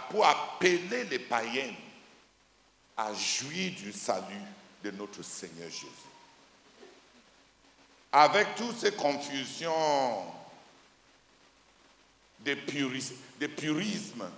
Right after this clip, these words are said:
le Saint-Esprit a fait un nouveau décollage à partir d'Antioche, un décollage missionnaire. Donc il y a le décollage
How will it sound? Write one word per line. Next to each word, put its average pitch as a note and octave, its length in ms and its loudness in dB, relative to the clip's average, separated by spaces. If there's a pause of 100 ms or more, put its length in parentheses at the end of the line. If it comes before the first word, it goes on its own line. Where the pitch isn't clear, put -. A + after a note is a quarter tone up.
(2000)
le B2+ 140 0
Saint-Esprit C#3+ 720 -2
a C3 140 8
fait B2+ 420 2
un D3 180 2
nouveau A2+ 360 -4
décollage G2 800 -6 (340)
à A2+ 140 2
partir A2+ 440 0
d'Antioche, G#2 800 -4 (420)
un D#3+ 140 -2 (140)
décollage A2+ 800 -2 (260)
missionnaire. F#2 720 -10 (3250)
Donc C3+ 140 2
il E3 60 4
y - 20 10
a D3+ 80 12
le B2+ 160 2
décollage A#2+ 500 4